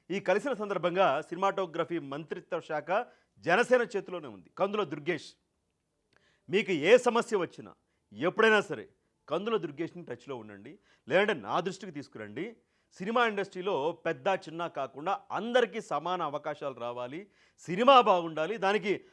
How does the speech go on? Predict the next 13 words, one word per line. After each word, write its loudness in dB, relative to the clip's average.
అన్ని 0
విధాలా 4
మేము -4
సహాయ -2
సహకారాలు -8
అందిస్తాము. -6
మీరందరూ 4
మాట్లాడుకొని, 0
అంటే -2
పెద్ద -4
నిర్మాతని, -6
చిన్న -10
నిర్మాతని, -12